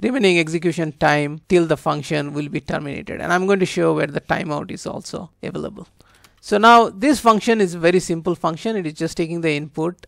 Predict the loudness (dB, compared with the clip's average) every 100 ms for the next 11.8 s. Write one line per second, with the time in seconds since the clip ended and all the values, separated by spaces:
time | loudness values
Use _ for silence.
0 | _ -10 -8 -8 -12 _ -8 -6 -6 -8
1 | -10 -14 -12 -4 -2 0 -2 -4 2 6
2 | 8 6 2 -6 0 6 4 4 -12 _
3 | _ 0 4 6 6 4 2 4 6 6
4 | 4 6 6 6 4 -2 2 2 4 0
5 | 0 0 2 4 4 6 6 6 2 0
6 | -2 -2 2 2 2 -2 -4 -4 -8 -6
7 | -2 -2 -2 -8 -8 -12 -12 -14 -16 0
8 | 4 4 2 4 6 8 8 6 -2 -2
9 | 0 2 4 8 8 8 4 -4 -4 -4
10 | -2 0 0 0 -2 -2 -4 -4 -4 -2
11 | -2 -2 -2 -2 0 2 2 0